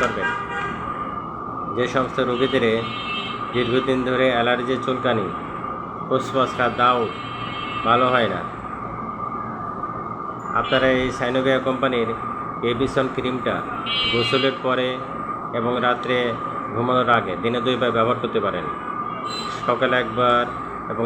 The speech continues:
রাত্রে একবার, দিনে দুইবার আপনাদের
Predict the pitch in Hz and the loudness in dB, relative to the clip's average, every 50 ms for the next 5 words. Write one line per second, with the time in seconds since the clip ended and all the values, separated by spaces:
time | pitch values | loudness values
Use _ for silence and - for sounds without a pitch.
0 | 117 117 120 117 - - 120 107 - - - 87 - - - - - - - - | 2 4 4 2 2 2 0 0 0 0 -4 -6 -6 -6 -6 -6 -6 -6 -6 -6
1 | - - - - - 120 123 127 120 127 123 127 127 117 120 117 110 110 113 - | -8 -8 -6 -2 0 0 0 0 0 0 0 0 2 2 4 4 4 2 0 -4
2 | - - - - - - - - - - - - - - - - - - - - | -6 -8 -8 -8 -8 -8 -8 -8 -10 -10 -8 -10 -8 -8 -8 -6 -6 -6 -6 -6
3 | - - - - - 117 117 143 131 120 113 127 127 | -6 -6 -6 -4 -2 -2 0 0 0 2 2 2 0